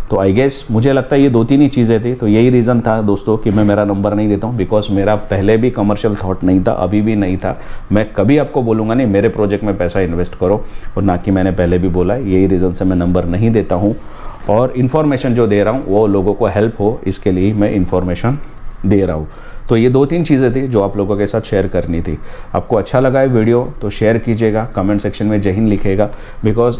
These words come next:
आपका single जय हिंद भी मुझे motivate करता है। जल्दी मिलेंगे नई video के साथ, तब तक के लिए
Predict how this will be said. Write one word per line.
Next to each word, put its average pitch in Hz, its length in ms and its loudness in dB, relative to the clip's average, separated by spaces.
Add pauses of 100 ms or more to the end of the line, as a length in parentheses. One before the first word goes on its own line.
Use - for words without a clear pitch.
आपका 110 320 0
single 107 420 0
जय 101 200 0
हिंद 110 260 2
भी 113 100 4
मुझे 107 340 0 (140)
motivate 87 440 -2
करता 78 320 -4
है। - 280 -6
जल्दी 101 260 2
मिलेंगे 107 320 2
नई 98 200 2
video 92 220 0
के 90 120 -4
साथ, - 240 -4
तब 95 180 -4
तक 92 120 -2
के 90 80 -2
लिए 92 240 -2